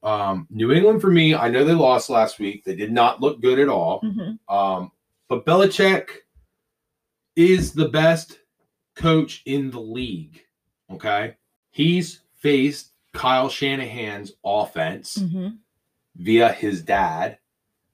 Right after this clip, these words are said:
Speaker 1: um, because it's the same offense. So Bill Belichick has experience with this
Speaker 2: And he
Speaker 1: offense.
Speaker 2: knows Jimmy G. He used to
Speaker 1: And
Speaker 2: have
Speaker 1: he
Speaker 2: Jimmy.
Speaker 1: had Jimmy G.
Speaker 2: Yeah.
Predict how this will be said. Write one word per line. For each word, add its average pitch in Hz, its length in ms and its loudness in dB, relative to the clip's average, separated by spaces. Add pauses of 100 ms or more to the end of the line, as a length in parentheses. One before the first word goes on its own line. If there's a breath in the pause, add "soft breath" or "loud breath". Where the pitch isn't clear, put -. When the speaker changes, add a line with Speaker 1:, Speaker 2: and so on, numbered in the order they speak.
(260)
Speaker 1:
um, 98 220 0
because 95 300 -4
it's 95 140 -14
the - 80 -12
same 101 340 -4
offense. - 720 -4 (360)
So 98 460 -4 (200)
Bill 147 180 2
Belichick 143 480 0
has 98 440 0 (160)
experience 101 720 -6
with - 140 -14
this 165 200 -14
Speaker 2:
And - 200 0
he 247 60 2
Speaker 1:
offense. 269 180 2
Speaker 2:
knows 262 220 2
Jimmy 226 280 2
G. 196 340 -2
He 190 180 -6
used 196 120 -4
to 262 60 0
Speaker 1:
And 202 200 -2
Speaker 2:
have 240 200 -4
Speaker 1:
he 208 80 -4
Speaker 2:
Jimmy. 180 140 -4
Speaker 1:
had 160 360 2
Jimmy 190 300 2
G. 120 420 -2
Speaker 2:
Yeah. 160 140 -10